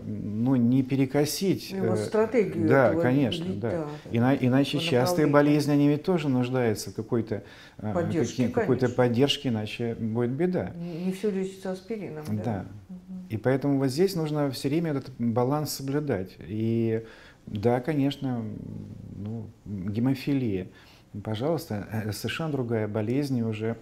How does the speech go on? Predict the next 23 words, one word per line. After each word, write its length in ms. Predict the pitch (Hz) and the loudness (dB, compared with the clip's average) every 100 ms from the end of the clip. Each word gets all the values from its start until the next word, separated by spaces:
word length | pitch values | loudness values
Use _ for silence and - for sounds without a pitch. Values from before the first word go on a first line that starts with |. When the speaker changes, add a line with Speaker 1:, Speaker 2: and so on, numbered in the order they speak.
| - | -6
Speaker 1:
<clears throat> 760 | 113 - - _ _ _ - 104 | -8 -8 -16 _ _ _ -8 -4
И 60 | |
эти 140 | 104 107 | -2 -2
пациенты, 680 | 110 107 117 117 113 110 - - - - | -6 -4 -2 0 0 -4 -6 -18 -20 -12
э, 420 | 104 98 95 98 98 | -8 -8 -8 -8 -8
не 220 | 101 110 | -4 -2
нужда-, 340 | 110 113 147 | -2 -2 -4
э, 300 | 113 101 92 92 92 - | -4 -4 -6 -8 -12 -12
которые 340 | 98 - 98 | -10 -8 -6
нуждаются 500 | 104 104 107 98 - | -4 -2 -2 -2 -6
в 40 | 92 | -12
постоянном 760 | 101 - 107 113 131 123 104 | -12 -6 -2 0 0 -2 -4
или 220 | 98 101 - - - - | -6 -10 -14 -20 -20 -10
периодическом 680 | 101 101 104 120 110 - 104 | -6 -4 -4 -6 -6 -6 -4
введении 400 | 101 104 117 104 | -2 0 0 0
восьмого 460 | 104 104 117 110 95 | -2 -4 -4 -4 -6
там, 160 | 98 | -8
или 100 | 95 | -8
девятого 480 | 98 104 104 - 104 | -6 -4 -4 -4 -6
фактора, 480 | - 110 107 110 104 | -6 -8 -8 -8 -6
они 160 | 107 110 | -6 -4
совсем 380 | 110 98 160 135 | -4 -4 -4 -4
другие. 480 | 113 110 104 95 | -4 -4 -4 -6